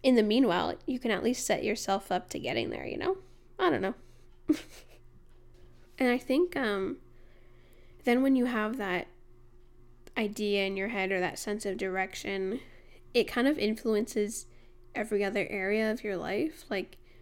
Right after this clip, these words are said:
it influences, like, what's a priority for you with your finances or, or, like, the amount of time and effort you spend on certain projects in your life,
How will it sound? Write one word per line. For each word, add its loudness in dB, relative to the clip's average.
it -4
influences, -2
like, -2
what's -6
a -6
priority 0
for -4
you 0
with -2
your -6
finances -6
or, -4
or, 0
like, -4
the 2
amount 0
of -6
time -4
and -4
effort -6
you -4
spend -6
on -6
certain -6
projects -6
in -6
your -2
life, -2